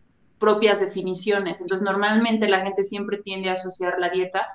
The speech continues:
con que es estricta y con que es un plan, digamos, como muy prohibitivo. Por lo cual ya, de hecho, tratamos de no ocupar ese,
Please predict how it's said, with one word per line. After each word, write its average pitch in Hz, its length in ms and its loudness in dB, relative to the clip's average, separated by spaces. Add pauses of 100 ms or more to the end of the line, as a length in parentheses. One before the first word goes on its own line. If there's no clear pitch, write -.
(140)
con 190 160 -6
que 185 120 2
es 185 100 0
estricta 226 560 2
y 202 100 4
con 180 220 2
que 180 220 6
es 180 120 2
un 190 200 -2
plan, 180 320 4
digamos, 180 340 2
como 180 160 0
muy 185 200 0
prohibitivo. 185 640 2 (400)
Por 208 200 10
lo 208 180 10
cual 226 260 8
ya, 226 120 8
de 220 100 8
hecho, 220 200 2
tratamos 208 440 0
de 196 80 0
no 196 160 -2
ocupar 202 400 0
ese, 190 540 -2